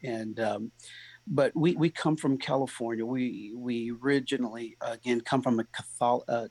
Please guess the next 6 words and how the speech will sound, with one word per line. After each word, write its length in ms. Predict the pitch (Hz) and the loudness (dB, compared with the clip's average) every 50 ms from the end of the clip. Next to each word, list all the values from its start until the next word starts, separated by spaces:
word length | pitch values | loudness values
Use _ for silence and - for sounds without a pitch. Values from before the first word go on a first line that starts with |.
| - - | -10 -16
Catholicism, 720 | - - 123 120 120 120 113 - - 120 110 120 113 110 | -6 0 2 2 2 2 0 -2 -4 -4 -4 -4 -6 -8
a 40 | 107 | -8
Catholic 420 | - - 120 117 110 - 113 110 - _ _ | -6 -2 -2 -2 -2 -2 -6 -8 -8 _ _
background, 560 | - 113 - - - _ 113 113 107 104 117 147 - - - - - - - - 320 277 220 175 175 160 | -2 -2 -2 -2 -6 _ -6 -6 -6 -6 -8 -10 -14 -18 -20 -18 -18 -18 -14 -10 -8 -6 -6 -6 -6 0
just 440 | 139 165 165 - - - - - - | 2 2 2 2 0 -4 -6 -6 -6
staunch 600 | - - - - 143 127 131 127 123 - - - | -6 -6 0 2 4 4 4 4 2 0 -6 -12